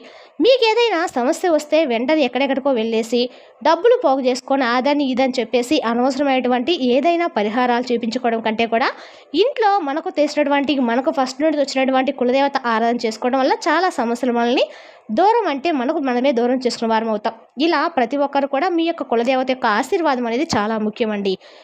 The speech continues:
కాబట్టి ఎక్కడున్నా కానీ ముందు ఏ పని చేయడం వల్ల మీకు వచ్చేటువంటి సమస్యలు ఎలా నయమవుతాయనే విషయంగా మీకు ఆలోచన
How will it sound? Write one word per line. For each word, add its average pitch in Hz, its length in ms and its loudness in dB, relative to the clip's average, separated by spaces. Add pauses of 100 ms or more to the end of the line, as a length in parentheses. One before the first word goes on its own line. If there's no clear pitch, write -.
(160)
కాబట్టి 415 340 0 (140)
ఎక్కడున్నా 349 460 0
కానీ 311 160 0 (100)
ముందు 359 180 2 (120)
ఏ 269 40 2 (100)
పని 285 160 0
చేయడం 269 240 0
వల్ల 285 140 2 (100)
మీకు 302 180 0
వచ్చేటువంటి 285 480 -2
సమస్యలు 254 400 0
ఎలా 247 120 2 (200)
నయమవుతాయనే 220 680 0
విషయంగా 277 360 0 (580)
మీకు 494 240 4 (140)
ఆలోచన 302 340 0